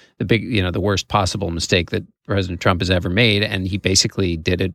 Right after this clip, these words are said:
based in, in, in Bannon's view, uh, and in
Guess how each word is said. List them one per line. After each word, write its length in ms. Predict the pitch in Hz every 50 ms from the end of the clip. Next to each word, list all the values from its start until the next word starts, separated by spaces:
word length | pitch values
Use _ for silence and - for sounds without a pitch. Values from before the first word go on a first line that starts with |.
| _ _ _ _ _ _ _
based 340 | - 92 87 - - - - - -
in, 100 | 107 95
in, 420 | 85 87 87 90 87 82 78 82 - -
in 280 | - 82 76 76 73 71
Bannon's 480 | - 95 107 117 117 107 101 92 - -
view, 320 | - - 87 87 85 - - _ - - - - _ -
uh, 220 | - 123 110 107 110
and 220 | - 113 113 104 95
in 500 | 87 87 85 80 80 87 - - 151